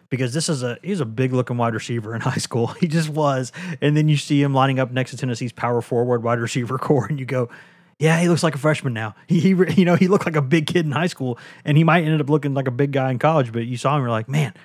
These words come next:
I thought I remembered you being bigger." But he just, you know, he's one of those guys who,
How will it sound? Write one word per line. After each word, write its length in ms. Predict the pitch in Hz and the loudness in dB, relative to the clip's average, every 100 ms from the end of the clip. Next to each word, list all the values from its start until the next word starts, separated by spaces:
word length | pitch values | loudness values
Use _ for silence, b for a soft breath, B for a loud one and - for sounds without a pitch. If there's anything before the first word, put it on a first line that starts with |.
| B _ | B _
I 60 | |
thought 140 | - 240 | -6 -4
I 20 | |
remembered 320 | 170 147 139 | -2 -4 -4
you 60 | 143 | -4
being 260 | 147 127 | -4 -4
bigger." 300 | 117 131 - - _ _ _ _ | -4 -4 -8 -18 _ _ _ _
But 260 | 143 135 - | 2 2 2
he 140 | 143 | 0
just, 260 | 131 147 - | 2 2 2
you 100 | 147 | 2
know, 180 | 135 147 | 2 2
he's 180 | 139 123 | 0 -2
one 140 | 131 | 2
of 40 | |
those 140 | 135 120 | 2 2
guys 320 | 131 147 135 | 2 2 0
who, 180 | 123 | -2